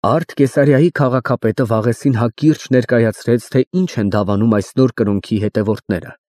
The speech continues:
ինչ կենցաղով են ապրում, և ինչպես նրանցից մեկի աղոթքով մի օր բուժվեց եռամյա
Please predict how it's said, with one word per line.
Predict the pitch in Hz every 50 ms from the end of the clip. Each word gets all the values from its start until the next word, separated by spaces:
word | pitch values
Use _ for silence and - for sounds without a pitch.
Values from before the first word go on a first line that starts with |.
| _ _ _ _ _ _ _ _ _ _
ինչ | - 175 170 147
կենցաղով | - - - 104 95 - - 101 95 92 101 90
են | 92 90 87
ապրում, | 82 - - 87 69 - - _ _ _ _ _ -
և | - 113 127 131 120 147
ինչպես | 147 139 - - 160 143 123 -
նրանցից | - - 113 120 120 117 - - 139 131 - -
մեկի | 123 120 113 - 143 123
աղոթքով | 104 101 101 98 - - - 139 127 - - _
մի | - 123 131 151
օր | 147 139 127
բուժվեց | 113 117 120 110 113 113 113 131 127 120 - - _ 135
եռամյա | 110 131 127 123 127 120 117 117 123